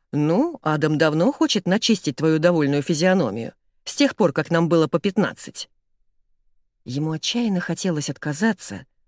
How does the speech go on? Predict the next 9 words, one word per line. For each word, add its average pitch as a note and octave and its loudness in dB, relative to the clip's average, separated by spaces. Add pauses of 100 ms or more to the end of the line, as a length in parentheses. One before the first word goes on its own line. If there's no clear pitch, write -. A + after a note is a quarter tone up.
(140)
послать D#3 -2
Джека D3 0
к - -10
черту. - -2 (600)
Он E3+ 2
хотел F3 -2
уйти F#3 0
со C#3 0
склада, D3 -4